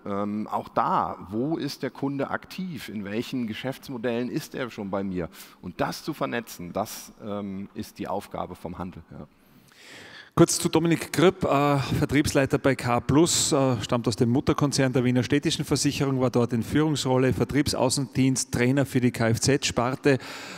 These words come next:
Speaker 2: neben B W L und Wirtschaftspsychologie-Studium mit dem Schwerpunkt Vertriebswirtschaft, dann das Führungskräfte-Trainee-Programm Autoliebhaber und damit zu K plus gewechselt. Wie spüren Sie denn im Versicherungsbereich, äh, auch jetzt diese Transformation, auch diese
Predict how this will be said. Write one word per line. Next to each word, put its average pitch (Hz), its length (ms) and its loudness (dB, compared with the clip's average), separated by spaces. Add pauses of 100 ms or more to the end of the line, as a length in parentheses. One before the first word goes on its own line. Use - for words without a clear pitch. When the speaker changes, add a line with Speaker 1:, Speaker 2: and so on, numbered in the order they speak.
(140)
Speaker 2:
neben 120 240 4
B 120 160 4
W 120 100 4
L 123 160 2
und 120 140 2
Wirtschaftspsychologie-Studium 120 1500 2
mit 110 140 2
dem 120 120 0
Schwerpunkt 110 380 0
Vertriebswirtschaft, 123 960 0
dann 110 140 0
das 107 140 0
Führungskräfte-Trainee-Programm 123 1700 0
Autoliebhaber 113 880 2
und 107 160 -2
damit 110 300 0
zu - 180 -4
K 110 220 -2
plus 120 300 0
gewechselt. 123 400 0 (500)
Wie 151 180 4
spüren 165 400 4
Sie 165 200 2
denn 156 140 4
im 147 100 4
Versicherungsbereich, 131 1300 2
äh, - 60 -8 (360)
auch 123 260 0
jetzt 131 360 0
diese 123 280 4
Transformation, 117 1300 2
auch 120 220 0
diese 117 340 2